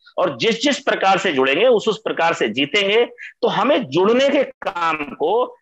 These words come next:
जितनी जल्दी गति दे सकते हैं, जितनी जल्दी हम आगे बढ़ा सकते हैं, क्योंकि काम बहुत बढ़ रहा है, और काम को organize करने के लिए, काम में role play करने के लिए साथियों की संख्या बहुत कम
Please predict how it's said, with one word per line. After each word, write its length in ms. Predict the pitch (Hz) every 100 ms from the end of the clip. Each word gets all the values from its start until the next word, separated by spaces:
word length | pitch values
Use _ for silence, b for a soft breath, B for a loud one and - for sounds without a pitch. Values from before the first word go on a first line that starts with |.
| -
जितनी 360 | 123 165 254 240
जल्दी 400 | 135 165 254 269
गति 260 | 226 -
दे 140 | 202 190
सकते 340 | 220 - 170
हैं, 300 | 135 110 - - _ _ 101
जितनी 340 | 147 175 269
जल्दी 300 | 170 185 240
हम 140 | 262 233
आगे 220 | 190 185
बढ़ा 180 | 151 135
सकते 400 | 147 - 151 127
हैं, 280 | 156 247 B B -
क्योंकि 200 | 208 247
काम 400 | 254 196 254 277
बहुत 260 | - 262
बढ़ 180 | 208 175
रहा 200 | 185 165
है, 460 | 110 123 208 311 - _
और 240 | - 233 -
काम 300 | 175 180 220
को 260 | 226 - 254
organize 720 | 285 269 160 170 190 247 262
करने 320 | - 190 190
के 140 | 180 143
लिए, 340 | 120 143 247
काम 360 | 247 170 180 202
में 240 | 214 247
role 280 | 185 208 240
play 260 | 226 214
करने 320 | 190 170 147 139
के 120 | 107
लिए 280 | 120 202 240 B B
साथियों 500 | - 202 - 220 233
की 120 | 247
संख्या 360 | - 165 160 220
बहुत 520 | 233 - 254 262 -
कम 300 | 214 247 233